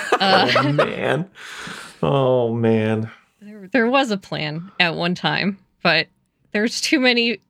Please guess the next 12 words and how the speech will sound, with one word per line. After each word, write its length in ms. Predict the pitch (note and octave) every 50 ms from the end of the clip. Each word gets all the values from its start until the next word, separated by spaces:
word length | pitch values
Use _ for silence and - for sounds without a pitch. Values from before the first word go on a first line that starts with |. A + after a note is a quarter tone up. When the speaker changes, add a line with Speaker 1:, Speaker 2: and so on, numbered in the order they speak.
| _ _
Speaker 1:
terrible 420 | - C4+ G#3 G3+ G#3 G3 G3+ G3 F3+
variables 540 | F3+ F3+ E3+ E3+ D#3+ D#3 C#3+ C#3+ D3+ D3 -
here. 260 | - E3+ D3 D3 D#3+
So 500 | - - - A#3 A3 G#3 G#3 G3+ G3+ G3 - _ _ _ _ _ _ _ _ _ _ _ _ _ _ _ _ -
I 100 | G3+ G3
want 300 | G3 A3 A#3+ B3 - -
to 320 | - - C#4+ C4+ C4 B3+
roll, 580 | A#3 G#3 F#3 F3 D#3 D3+ D3+ D#3+ D#3+ D#3 F3+ - _ _ _ _ _ _ _ _ _ _ _ _ _ _ _ _ _ _ _ -
uh, 340 | E3 D#3 - G1+ G1+ G1+ - - - _ _ _ _ _ _ _ - - -
to 80 | G#3 F#3+
use 800 | F#3 F#3 F3 F#3 G3 G#3 G#3 G#3+ G#3+ G3+ G3 - - - - - _ _ _ _ _ _ _ _
my 760 | - F#3 E3+ E3+ E3 D#3+ D#3+ D#3+ D#3+ D#3+ D#3+ E3 D#3+ D3+ -